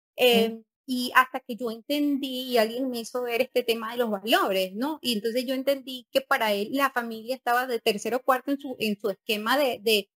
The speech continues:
Speaker 2: de valores, o mejor dicho, en este caso de prioridades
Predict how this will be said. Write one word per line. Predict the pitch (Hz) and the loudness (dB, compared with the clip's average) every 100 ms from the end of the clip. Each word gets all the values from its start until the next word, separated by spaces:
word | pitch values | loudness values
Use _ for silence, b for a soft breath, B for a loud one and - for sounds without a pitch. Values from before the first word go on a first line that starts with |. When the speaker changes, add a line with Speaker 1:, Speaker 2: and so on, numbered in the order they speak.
| _ | _
Speaker 2:
de | 220 | -2
valores, | 220 226 240 247 311 311 - - | 0 2 2 4 4 2 -6 -6
o | 226 208 180 - | -2 -2 -4 -4
mejor | 214 233 254 | -4 2 4
dicho, | 285 285 240 | 4 2 -2
en | 208 | -2
este | 208 247 | -4 -4
caso | - 247 262 | 0 0 0
de | 240 | -6
prioridades | 247 247 269 311 233 226 | -4 0 2 4 4 2